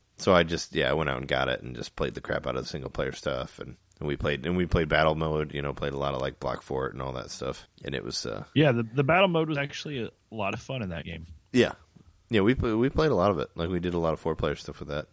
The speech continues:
Speaker 1: And I remember, yeah, the, I, the first time I figured out how, what power slides were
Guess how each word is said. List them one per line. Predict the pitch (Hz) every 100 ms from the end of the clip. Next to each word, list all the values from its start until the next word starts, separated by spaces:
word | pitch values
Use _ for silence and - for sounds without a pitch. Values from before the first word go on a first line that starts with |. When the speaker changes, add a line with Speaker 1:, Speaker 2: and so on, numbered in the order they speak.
| -
Speaker 1:
And | - 104
I |
remember, | 104 104 101 95 92 85
yeah, | 95 87
the, | 85 87 85 -
I, | 90 90 85 _ -
the | -
first | 101 -
time | 104
I | 90
figured | 82 95 87
out | 85 82 -
how, | 92 82 82
what | 76 90 -
power | - 85 80
slides | 98 87 85
were | 92 90 90